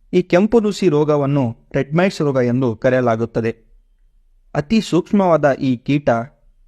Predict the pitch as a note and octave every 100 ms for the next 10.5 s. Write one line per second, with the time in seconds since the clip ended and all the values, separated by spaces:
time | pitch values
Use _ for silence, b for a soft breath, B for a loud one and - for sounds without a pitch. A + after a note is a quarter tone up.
0 | _ _ - F3+ G3+ G3+ D3+ C#3+ B2+ A#2
1 | A2+ A2+ B2+ B2 A2 _ _ _ - E3+
2 | - G#3+ G#3 G3+ F#3+ C3 D3+ D#3+ D#3+ D3
3 | B2 B2+ C3+ C#3 C3 A#2+ A#2+ B2+ A#2+ A#2+
4 | A2+ A2 - A#2 - _ _ _ _ _
5 | _ _ _ - F3 G#3+ G3+ B2+ D3+ D#3
6 | D3+ D3+ B2 C#3+ B2 A#2+ A#2+ C3 G#2 A#2+
7 | C3 D3 _ _ _ _ _ - D#3 F3+
8 | - E3 C#3+ C3+ D#3+ D#3+ C#3+ C3 D3 C#3+
9 | C3+ C3 C#3+ D#3+ D3+ C3+ A#2+ D3 - C3
10 | A#2+ A2+ A#2+ A2+ -